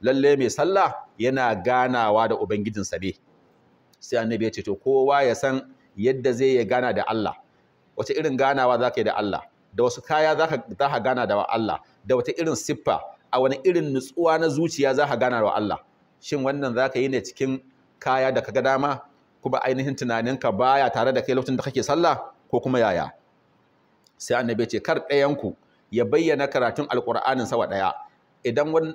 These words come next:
idan mutane su zo, suka zo masallaci, ya zamanto sallah ta, raka'o'i sun kubce musu, za su ciko sallolinsu, to, an hana mutum ya ɗaga murya ya bayyana karatun sallarsa lokacin da yake cikawa. Wancan na bayyanawa, wancan na bayyanawa, manzon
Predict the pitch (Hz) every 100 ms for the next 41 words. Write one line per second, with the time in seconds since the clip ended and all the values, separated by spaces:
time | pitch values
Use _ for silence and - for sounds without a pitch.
0 | 131 120 147 160 160 127 127 123 127 123
1 | - 135 107 113 110 117 113 110 113 107
2 | _ _ 120 131 139 131 139 135 147 143
3 | 117 139 127 127 - 131 143 139 147 139
4 | 143 156 - 135 123 107 139 139 - 131
5 | 117 131 123 127 127 82 - _ _ _
6 | - 117 - 143 147 156 135 117 147 127
7 | 113 151 143 127 143 147 127 117 104 143
8 | 160 147 127 139 123 110 98 135 - 147
9 | 151 135 - 151 151 - - _ _ _
10 | _ _ _ - 110 143 127 123 131 123
11 | 120 - 131 117 95 95 - - _ _
12 | 113 139 143 123 117 104 131 127 127 120
13 | 120 135 131 117 110 123 117 113 107 104